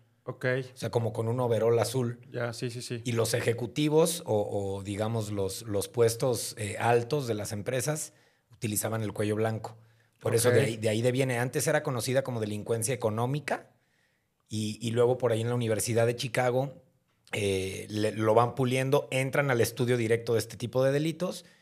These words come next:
Speaker 2: y es cuando le, le ponen el nombre de delitos de cuello blanco.
Speaker 1: Ok. O sea, si, si, si tuviéramos que definir así como a grandes rasgos, los,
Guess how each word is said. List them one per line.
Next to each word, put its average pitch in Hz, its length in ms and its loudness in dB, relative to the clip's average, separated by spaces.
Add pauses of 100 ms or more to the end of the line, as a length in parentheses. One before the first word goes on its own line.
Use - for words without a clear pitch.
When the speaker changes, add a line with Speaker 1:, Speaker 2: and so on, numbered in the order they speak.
(160)
Speaker 2:
y 107 180 -4
es 107 120 0
cuando 110 320 2
le, 95 320 -4
le 104 140 -6
ponen 110 320 -4
el 98 120 -4
nombre 101 240 -2
de 101 80 0
delitos 95 400 -8
de 95 60 -12
cuello 98 280 -12
blanco. - 420 -20 (280)
Speaker 1:
Ok. 120 240 -12 (420)
O - 40 -20
sea, 208 140 -8
si, 190 160 -8
si, 202 140 -4
si 156 100 -6
tuviéramos 233 360 4
que 214 120 0
definir 165 320 2
así 170 140 -2
como 185 200 0
a 160 40 4
grandes 160 260 0
rasgos, 165 480 -2 (420)
los, 139 280 -2